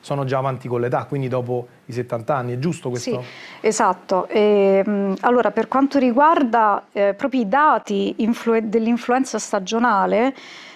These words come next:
Speaker 2: eh, se noi andiamo a vedere il report ep-, epidemiologico di Influnet, che è, eh, Influnet, che è a cura dell'Istituto Superiore di Sanità,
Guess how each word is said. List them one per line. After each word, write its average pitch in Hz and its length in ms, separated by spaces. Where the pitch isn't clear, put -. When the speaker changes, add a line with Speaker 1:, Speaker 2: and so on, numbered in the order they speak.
Speaker 2:
eh, 202 800
se 202 220
noi 254 160
andiamo 277 240
a 262 60
vedere 240 400
il 208 40
report 262 800
ep-, 240 280
epidemiologico 247 1080
di 226 120
Influnet, 202 800
che 262 140
è, 294 340
eh, 226 100
Influnet, 202 880
che - 160
è 254 240
a 214 180
cura 311 280
dell'Istituto 233 580
Superiore 226 360
di - 20
Sanità, 208 520